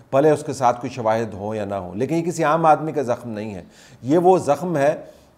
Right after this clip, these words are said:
जिसको बुनियाद बनाकर इमरान खान ने पिछले छः महीने में अपनी सियासत को तूल दिया है और इसके गिर्द उन्होंने बहुत सारी कॉन्स्पिरेसी थीरीज, अ, बनवाई। और ये वही ज़ख्म है जिसके ऊपर डॉक्टर साहिबान,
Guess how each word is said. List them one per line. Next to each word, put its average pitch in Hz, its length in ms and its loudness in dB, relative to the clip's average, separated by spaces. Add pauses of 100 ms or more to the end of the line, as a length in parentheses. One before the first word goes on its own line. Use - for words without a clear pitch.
जिसको 151 340 -2
बुनियाद 143 400 2
बनाकर 151 480 0
इमरान 135 320 -2
खान 143 200 -6
ने 160 120 -4
पिछले 160 360 -8
छः 165 400 0
महीने 156 300 0
में 165 120 -2
अपनी 143 300 -6
सियासत 131 540 -2
को 156 140 -4
तूल 185 480 -2
दिया 110 220 -2
है - 140 -14 (380)
और 127 220 2
इसके 165 280 -2
गिर्द 160 260 0
उन्होंने 156 340 -2
बहुत 139 300 4
सारी 165 140 -2
कॉन्स्पिरेसी 135 580 -4
थीरीज, 147 600 -4
अ, 120 160 -2
बनवाई। 95 440 -8 (360)
और 156 100 4
ये 185 80 4
वही 175 240 4
ज़ख्म 160 340 2
है 135 240 -2
जिसके 151 260 -6
ऊपर 151 680 0 (160)
डॉक्टर 135 300 2
साहिबान, 139 680 2